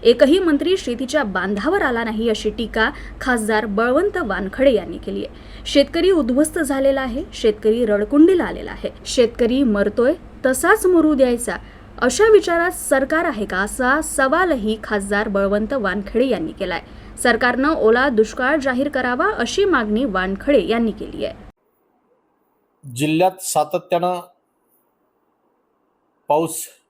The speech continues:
Speaker 2: सुरू आहे आणि पेरणीपासून तर आज तागायत हा सातत्यानं पाऊस सुरू आहे.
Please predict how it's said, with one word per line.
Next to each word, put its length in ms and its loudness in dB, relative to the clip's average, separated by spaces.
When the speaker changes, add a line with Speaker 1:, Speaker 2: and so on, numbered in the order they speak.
Speaker 2:
सुरू 300 0
आहे 360 -2
आणि 200 0
पेरणीपासून 880 -2
तर 100 2
आज 180 2
तागायत 320 0
हा 80 2
सातत्यानं 720 -4
पाऊस 280 -2
सुरू 140 -2
आहे. 200 -4